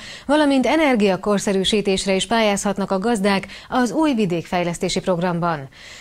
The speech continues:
Mintegy százharmincnyolc milliárd forint értékben írt ki hat új pályázatot a vidékfejlesztési program keretében a miniszterelnökség. A pályázatok az önkormányzatok, a mezőgazdasági termelők,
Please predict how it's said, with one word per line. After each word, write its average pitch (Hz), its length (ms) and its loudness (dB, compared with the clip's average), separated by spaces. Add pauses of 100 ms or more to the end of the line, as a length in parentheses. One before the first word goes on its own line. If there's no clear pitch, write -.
(160)
Mintegy 277 280 4
százharmincnyolc 294 840 2
milliárd 196 440 2
forint 214 380 0
értékben 208 600 2
írt 233 280 0
ki 214 140 0
hat 254 320 0
új 202 240 0
pályázatot 190 760 0
a 190 100 0
vidékfejlesztési 175 800 -6
program 185 320 -2
keretében 190 460 -2
a 165 60 -6
miniszterelnökség. 170 1040 -4 (500)
A 247 140 2
pályázatok 254 680 2
az 208 140 -2
önkormányzatok, 233 880 0
a 202 100 0
mezőgazdasági 180 800 -2
termelők, 196 520 0